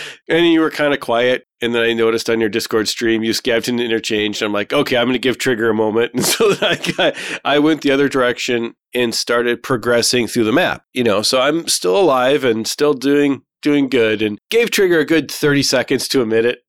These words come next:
And then, you know, and then he's like, "Oh man," you know, and so we, we kinda got through it. So I'm thinking to myself, "Okay, do I just kinda get out of here? I gotta make it all to the Road of Customs." But I thought, you know,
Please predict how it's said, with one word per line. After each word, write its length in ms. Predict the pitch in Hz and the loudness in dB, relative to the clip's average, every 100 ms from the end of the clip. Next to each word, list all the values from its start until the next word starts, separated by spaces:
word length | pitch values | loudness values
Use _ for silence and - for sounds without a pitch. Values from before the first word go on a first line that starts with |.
| - | -4
And 180 | 147 143 | 0 2
then, 260 | 139 131 - - - | 4 2 -2 -14 -6
you 60 | 208 | 0
know, 140 | 214 | 2
and 80 | 190 | 2
then 80 | 170 | 2
he's 180 | 165 147 | 0 2
like, 360 | 147 139 - - _ - | 0 0 -6 -20 _ -4
"Oh 400 | 151 160 147 139 | 0 2 2 2
man," 480 | 135 139 135 131 131 | 0 2 2 2 2
you 80 | 135 | 2
know, 200 | 135 143 | 2 2
and 140 | 135 | 0
so 340 | - 135 139 151 | 0 0 0 -2
we, 160 | 156 151 | 0 2
we 140 | 147 | 2
kinda 280 | 143 139 139 | 0 0 0
got 240 | 135 120 | 0 -2
through 240 | - 131 123 | 0 2 2
it. 140 | 110 | 0
So 80 | - | 0
I'm 140 | 151 160 | -2 0
thinking 340 | 160 139 127 | -4 -2 -2
to 60 | 120 | -2
myself, 340 | 117 - 113 | -2 -2 -4
"Okay, 400 | - 135 104 95 98 _ _ - | -4 -4 -2 -2 -4 _ _ -4
do 160 | 127 | 0
I 80 | 123 | 0
just 260 | 120 143 - | 0 -2 -2
kinda 220 | 127 110 | -2 -2
get 160 | 95 98 | -2 -4
out 160 | 113 139 | -2 -2
of 60 | |
here? 300 | 120 135 135 | -2 -2 0
I 80 | 120 | 0
gotta 180 | 117 113 | -2 -2
make 160 | 104 104 | -2 -2
it 60 | |
all 120 | 107 | -2
to 60 | 107 | -2
the 80 | 98 | -2
Road 180 | 95 85 | -4 -6
of 80 | |
Customs." 680 | - 120 - 120 113 117 - - _ | -4 -4 -2 -2 -2 -4 -8 -14 _
But 220 | 120 120 | 0 0
I 80 | 120 | -2
thought, 280 | - 117 - | -2 -2 0
you 80 | 151 | 0
know, 260 | 156 151 | 0 -2